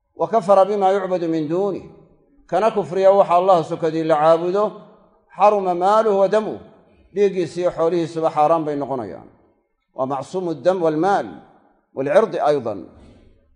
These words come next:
Yacni intaba, yacni xaaraan bay noqonayaan. "Inna dima'akum, amwaalakum wa acraadakum calaykum xaraamun." Yacni sida xadiiska kaleba ku soo aroortay. Acraadda xadiiska kale ku daray. Waaya.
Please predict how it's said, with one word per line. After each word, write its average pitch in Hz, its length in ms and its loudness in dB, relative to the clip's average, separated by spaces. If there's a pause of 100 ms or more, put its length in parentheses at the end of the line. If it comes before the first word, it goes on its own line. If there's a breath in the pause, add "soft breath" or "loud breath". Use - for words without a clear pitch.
(120)
Yacni 143 320 -4
intaba, 190 360 4 (580)
yacni 160 280 -2
xaaraan 175 380 4
bay 165 120 0
noqonayaan. 131 520 -6
"Inna 143 160 -4
dima'akum, 151 560 -4
amwaalakum 160 540 0
wa 156 120 -2
acraadakum 170 480 0
calaykum 160 380 -4
xaraamun." 190 480 2 (680)
Yacni 147 320 -4
sida 151 480 0
xadiiska 160 380 -6
kaleba 147 280 0
ku 147 100 -8
soo 123 160 -6
aroortay. 107 320 -8
Acraadda 170 440 2 (280)
xadiiska 147 340 -8
kale 151 220 -2
ku 147 100 -8
daray. 95 220 -12 (960)
Waaya. 127 360 0